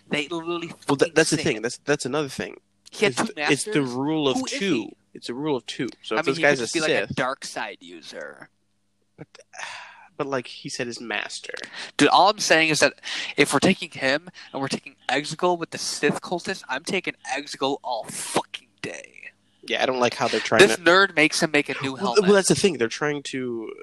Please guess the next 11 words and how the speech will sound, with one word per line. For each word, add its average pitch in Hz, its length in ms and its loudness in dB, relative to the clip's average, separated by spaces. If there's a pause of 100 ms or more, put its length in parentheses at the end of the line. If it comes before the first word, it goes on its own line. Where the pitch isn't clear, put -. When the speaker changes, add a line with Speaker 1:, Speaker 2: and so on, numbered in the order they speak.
(100)
Speaker 2:
they're, 127 120 0 (580)
they're 165 100 0
trying 175 340 -6
to 139 60 -10
fucking 123 760 -10 (760)
introduce 127 640 -4
new 117 200 -8
characters 107 580 -4
in 104 80 -10
Episode 101 280 -8
nine. 104 280 -4